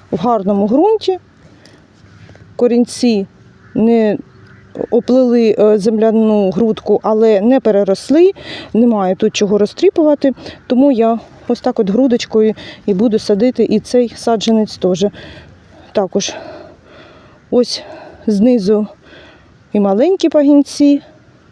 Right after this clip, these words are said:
бу-, бу-, ма-, е, майбутні будуть іти. Оце старий пагін. І вони заквітують не лише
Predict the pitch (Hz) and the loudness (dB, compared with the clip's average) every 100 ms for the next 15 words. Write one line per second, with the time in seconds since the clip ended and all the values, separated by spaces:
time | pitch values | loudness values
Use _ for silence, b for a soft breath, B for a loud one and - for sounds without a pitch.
0 | _ B B B 240 - - 214 - _ | _ B B B -8 -8 -4 -2 -2 _
1 | - - 196 254 247 - 240 226 220 214 | -14 -6 0 2 2 2 2 2 0 0
2 | 208 202 202 226 233 208 226 220 220 214 | 0 0 0 0 2 0 0 0 -2 -4
3 | - 202 214 214 202 202 226 214 202 b | -8 -2 0 0 -2 -2 0 0 -4 b
4 | b b _ _ - - - 226 202 196 | b b _ _ -20 -20 -6 -4 -2 -2
5 | - 190 320 294 277 254 247 - _ _ | 0 0 0 0 0 2 0 -2 _ _
6 | B B B B B B B - _ _ | B B B B B B B -20 _ _
7 | - - - - - - - _ _ _ | -20 -20 -20 -20 -16 -14 -14 _ _ _
8 | _ _ _ _ - 277 254 247 262 214 | _ _ _ _ 0 2 4 4 2 0
9 | - 214 262 262 226 - B B 220 214 | -2 -2 2 2 0 -6 B B -2 0
10 | 202 - 311 | 0 0 -2